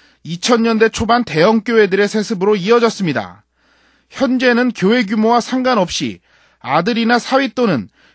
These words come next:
교회 간 교처 세습같이 편법 세습하는 모습을 보이며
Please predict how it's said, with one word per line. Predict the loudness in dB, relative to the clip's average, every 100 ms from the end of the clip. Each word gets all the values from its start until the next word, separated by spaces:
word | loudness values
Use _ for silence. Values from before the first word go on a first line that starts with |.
| _
교회 | -2 2 4
간 | 4 2 0
교처 | -2 0 0
세습같이 | 2 0 -2 -2 -2 -2 -6
편법 | -2 -2 2 0 0
세습하는 | -4 -4 -2 0 2
모습을 | 0 0 0 -2
보이며 | 0 0 2 0 -4